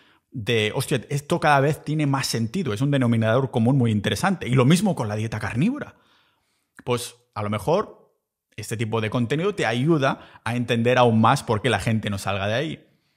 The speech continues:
Pero para mí, me encanta lo que es el journeyman, lo que me encanta es lo que es el Leonardo da Vinci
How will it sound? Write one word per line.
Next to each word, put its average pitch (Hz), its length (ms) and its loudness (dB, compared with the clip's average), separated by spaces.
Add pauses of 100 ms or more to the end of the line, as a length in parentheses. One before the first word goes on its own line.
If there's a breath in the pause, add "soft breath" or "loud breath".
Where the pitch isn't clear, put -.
(120)
Pero 139 160 2
para 143 160 6
mí, 220 200 -4 (400 soft breath)
me 123 140 -2
encanta 160 460 0
lo 139 140 2
que 143 80 -4
es 127 80 -4
el 120 180 0
journeyman, 98 640 0
lo 107 120 -4
que 123 100 -2
me 117 120 -2
encanta 135 260 -2
es 143 60 -4
lo 131 80 -2
que 135 80 -4
es 135 80 -4
el 127 160 -2
Leonardo 117 460 2
da 104 160 4
Vinci 117 420 -2